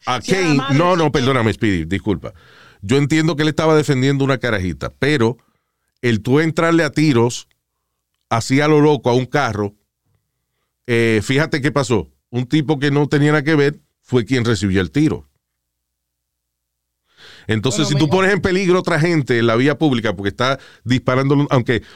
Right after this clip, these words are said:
Speaker 1: aunque tú tengas razón de que ese tipo es un hijo de la gran puta porque tocó una carajita, una sobrina tuya, pero de la manera en que tú lo estás haciendo, estás poniendo en peligro a otra gente.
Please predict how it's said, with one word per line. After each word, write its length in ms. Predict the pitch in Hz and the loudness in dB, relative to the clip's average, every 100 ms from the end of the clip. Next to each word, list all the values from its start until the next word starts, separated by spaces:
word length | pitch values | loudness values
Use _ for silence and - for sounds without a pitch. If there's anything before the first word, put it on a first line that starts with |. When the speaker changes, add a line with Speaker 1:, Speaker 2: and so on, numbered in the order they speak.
| - | -4
Speaker 1:
aunque 260 | 113 120 135 | -2 0 0
tú 120 | 156 | 0
tengas 320 | 196 208 202 | 0 0 0
razón 360 | 185 - 185 196 | 0 2 2 2
de 100 | 165 | 0
que 80 | 156 | 0
ese 140 | 160 | 0
tipo 220 | 147 165 | 0 2
es 40 | 165 | 4
un 40 | |
hijo 80 | 165 | 4
de 60 | 160 | 2
la 60 | |
gran 180 | 143 131 | 2 0
puta 320 | 117 151 147 120 | 2 2 2 2
porque 640 | 123 101 - - - 131 | 0 0 -8 -10 -2 0
tocó 260 | 120 98 147 | 0 2 2
una 460 | 165 165 156 143 131 | 2 2 2 2 2
carajita, 380 | 143 131 147 | 2 2 2
una 100 | 147 | 2
sobrina 380 | 131 143 143 143 | 2 2 2 2
tuya, 380 | 123 110 95 120 _ _ _ _ _ | 2 2 2 -2 _ _ _ _ _
pero 220 | 139 123 | -2 0
de 100 | 123 | 2
la 100 | 127 | 2
manera 340 | 120 120 131 160 | 0 0 0 0
en 80 | 160 | 0
que 100 | 156 | 0
tú 140 | 156 | 0
lo 80 | 151 | 0
estás 220 | 160 156 | 0 -2
haciendo, 340 | 147 147 127 135 | 0 0 0 0
estás 180 | 135 | -2
poniendo 300 | - 135 135 | -4 -2 0
en 80 | 139 | 0
peligro 400 | 139 120 117 131 101 | 0 0 2 0 -2
a 40 | |
otra 200 | 90 107 | -6 -4
gente. 420 | 147 175 - - | -2 -4 -6 -10